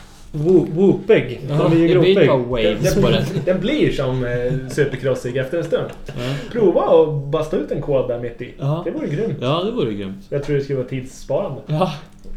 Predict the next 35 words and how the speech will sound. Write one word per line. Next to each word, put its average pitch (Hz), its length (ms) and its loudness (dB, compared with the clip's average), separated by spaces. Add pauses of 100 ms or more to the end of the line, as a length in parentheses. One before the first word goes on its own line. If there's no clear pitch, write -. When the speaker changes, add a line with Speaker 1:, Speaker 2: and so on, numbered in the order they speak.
(180)
Speaker 1:
Man 143 120 -4
Speaker 3:
Lite 196 400 2
markkontakt 156 680 -2
är 143 80 -4
nog 127 160 -4
tipset 127 240 -8
på 120 60 -6
den 120 100 -6
banan. 113 280 -8
Speaker 1:
Ja, 147 640 0 (100)
ja, 160 280 -2
faktiskt. 196 420 -8 (320)
Då 160 120 -8
går 147 120 -4
det 127 80 -4
bara 123 120 -8
på - 60 -12
topparna. - 480 -10
Speaker 3:
Mm. 110 300 -6
Speaker 1:
På - 60 -10
Speaker 2:
Ja. 104 40 -6 (140)
Speaker 1:
kodar. 120 220 -6 (720)
Speaker 3:
Kolla 156 160 2
på 165 60 2
lappen. 147 260 -2 (140)
Han 127 160 -6
har 110 280 -8 (840)
Speaker 1:
Lappen 131 380 -2
har 120 100 0
ju 123 60 -4
kunskapen. 120 440 -8
Speaker 3:
flytt 139 220 2
på 127 60 -6
Speaker 2:
Ja. 120 80 -2
Speaker 3:
det. 110 120 -2